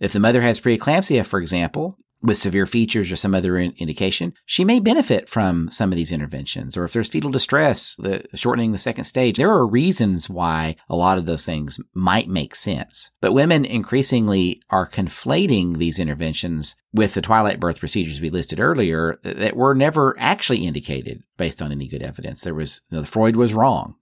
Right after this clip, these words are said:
And so that's part of this pushback, I think, today against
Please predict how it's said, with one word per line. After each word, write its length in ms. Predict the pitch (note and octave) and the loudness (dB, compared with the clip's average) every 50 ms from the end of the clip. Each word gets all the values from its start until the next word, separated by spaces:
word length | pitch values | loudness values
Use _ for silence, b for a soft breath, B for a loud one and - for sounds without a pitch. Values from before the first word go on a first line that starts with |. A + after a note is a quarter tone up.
| _ - | _ -4
And 100 | - G2+ | -2 0
so 360 | - A2+ A2 G#2 G2+ F#2+ - - | 4 4 4 4 4 2 0 -2
that's 300 | - - A2+ A2 A2 - | -2 2 2 2 2 0
part 260 | - - A#2 A2 G#2+ G2+ | -2 2 2 2 4 2
of 80 | F#2 | 2
this 180 | D#2 F2 E2 - | 0 -2 -4 -4
pushback, 480 | - - D3+ D3 - - F#2+ E2 - | -2 -2 -2 -2 0 -2 -2 -2 -2
I 80 | - E2 | -4 -6
think, 220 | - - E2+ C2+ | -4 -4 -6 -6
today 520 | - - E2+ - F3 F#3 C#3 G2 F2 F2 - - | -6 -6 0 2 4 4 4 4 2 0 -2 -4
against 380 | F2 D#2+ F2 F#2+ F2+ - - | -6 -4 -2 -2 -2 -2 -6